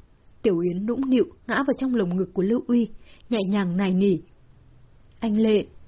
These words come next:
có cơ hội anh nhất định phải giúp người ta đòi lại đấy." "Được, nào, anh giúp em thổi một chút là không còn đau nữa."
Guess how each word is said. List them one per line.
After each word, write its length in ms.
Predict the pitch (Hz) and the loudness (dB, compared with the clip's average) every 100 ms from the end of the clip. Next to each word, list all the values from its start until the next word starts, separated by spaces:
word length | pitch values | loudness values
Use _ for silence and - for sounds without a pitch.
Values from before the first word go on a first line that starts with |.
| - | -4
có 140 | 214 | -2
cơ 160 | 208 254 | 0 2
hội 220 | 226 208 - | 2 0 -2
anh 180 | 226 214 | -6 -4
nhất 120 | 277 | -4
định 200 | 214 208 | -2 -2
phải 120 | - 185 | -4 -4
giúp 220 | 285 277 | -4 -2
người 120 | 208 | -4
ta 240 | - 226 | -4 -4
đòi 220 | 202 196 175 | -2 -2 0
lại 220 | 196 - | -2 -2
đấy." 140 | 247 294 - - - - - - - - - | -2 -4 -8 -20 -20 -20 -20 -20 -20 -20 -6
"Được, 360 | 101 202 196 - - _ - - | 0 2 0 -6 -20 _ -18 -6
nào, 440 | 196 190 196 156 - - - - | -2 0 0 0 -6 -20 -20 -6
anh 160 | 214 196 | -2 0
giúp 160 | 269 269 | 0 0
em 200 | 220 202 | -2 0
thổi 220 | 220 165 | 0 0
một 140 | 175 - | -2 0
chút 180 | 285 349 - - | 2 0 -4 -8
là 100 | 196 | -4
không 200 | 247 240 | -4 -4
còn 160 | 175 | -2
đau 180 | 226 233 | -2 -2
nữa." 260 | 214 - | -2 -2